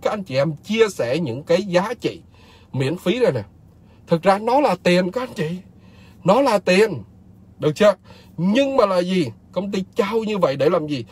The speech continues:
Để muốn nói với các anh chị rằng là gì? Họ đang cần một cái số đông. Họ cần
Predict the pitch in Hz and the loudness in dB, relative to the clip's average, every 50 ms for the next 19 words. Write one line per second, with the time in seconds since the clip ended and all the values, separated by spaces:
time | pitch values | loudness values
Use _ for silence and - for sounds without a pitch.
0 | - - - - 139 135 151 185 214 202 214 240 262 262 240 208 185 226 254 262 | -20 -20 -14 -4 -2 0 0 2 2 2 2 2 2 2 2 2 2 2 0 0
1 | 233 254 247 - 247 247 226 226 - 135 143 151 143 139 139 - 127 131 127 107 | 0 -2 0 0 0 -2 -2 -4 -4 -2 -2 0 0 0 0 0 -2 -2 -6 -10
2 | - - - - - - - - - - - 139 151 160 185 202 226 226 202 - | -12 -16 -20 -20 -20 -20 -20 -20 -20 -6 -2 0 0 0 0 -4 -6 -6 -4 -2
3 | - 180 170 170 160 156 151 135 - - - - 160 175 208 233 - - 208 220 | 0 0 0 0 0 0 0 0 -2 -4 -2 0 2 2 0 -2 -4 -2 -2 0
4 | 233 202 180 131 - - - - - - - - - - - - - - - - | 2 2 2 0 -2 -8 -20 -20 -20 -20 -20 -20 -20 -20 -20 -20 -20 -20 -20 -20
5 | - - - 160 - - - 190 180 180 180 175 160 | -8 -2 0 0 0 2 2 2 2 2 0 -4 -6